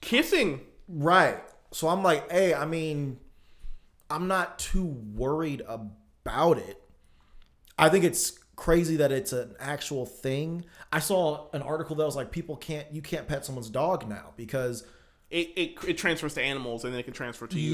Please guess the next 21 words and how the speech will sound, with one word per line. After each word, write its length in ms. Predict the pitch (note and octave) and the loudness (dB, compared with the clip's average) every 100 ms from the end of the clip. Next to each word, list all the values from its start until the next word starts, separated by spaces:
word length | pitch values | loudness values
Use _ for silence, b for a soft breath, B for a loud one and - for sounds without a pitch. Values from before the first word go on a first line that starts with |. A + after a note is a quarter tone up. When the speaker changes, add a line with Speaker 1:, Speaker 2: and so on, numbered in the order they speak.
| F3+ | 8
Speaker 2:
Yeah, 260 | G#3+ C#3+ | 8 6
and 100 | A#2+ | 2
I'm 80 | D#3+ | 2
Speaker 1:
Yeah. 60 | - | 4
Speaker 2:
like, 220 | E3+ A2+ | 2 2
"Holy 600 | - G3+ A#3 F#3 C3+ A2+ | -4 0 2 2 0 -4
shit." 300 | - A3+ A#3+ | -4 -2 0
Like, 160 | C#3+ B2+ | 0 2
I 100 | F#3 | 2
literally 200 | G3 D#3+ | 4 4
go 100 | D3 | 4
to 120 | C3+ | 2
a 60 | A2+ | 2
big-ass 480 | G#2 D3 E3 D#3 C3+ | 0 0 2 0 -2
dog 500 | G#2+ C3 G3 G#3+ - | -4 2 2 0 -6
park. 380 | G2+ E2+ - - | -8 -10 -16 -4
Speaker 1:
Yeah. 440 | D3+ D3 C#3 C3+ C#3+ _ | 0 2 0 -4 -14 _
Speaker 2:
So, 200 | - E3+ | 0 6
like, 240 | E3 C#3+ C#3 | 8 6 4
it 100 | F3 | 0
could, 240 | F3+ D3 | 0 -2